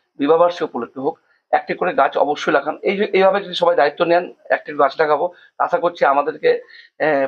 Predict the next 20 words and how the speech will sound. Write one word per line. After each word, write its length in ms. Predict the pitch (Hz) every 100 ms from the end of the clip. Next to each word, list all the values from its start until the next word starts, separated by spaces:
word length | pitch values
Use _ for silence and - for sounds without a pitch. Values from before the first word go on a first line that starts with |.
| -
পরবর্তীকালে 580 | 175 180 185 - 147 -
অক্সিজেনের 500 | - 147 - 185 185
অভাব 320 | - 143 151 _
কিন্তু, 300 | 151 139 135 - _ -
আহ, 360 | 135 131 127
হবে 220 | 127 165 151
না। 160 | 101 - _ _ _ -
আর 200 | 135 185
একটা 160 | 180
বিষয়, 300 | 202 196 104 - -
এই 140 | 165
গরমে 380 | 170 156 185 190
আমরা, 340 | - 165 175 185
আহ, 380 | 180 160 147 143 -
চার 140 | 156 -
চাকায় 260 | 160 170
হোক 160 | 156 170
বা 80 | 151
বাইকে 380 | 139 151 147 160
আমরা 300 | 143 147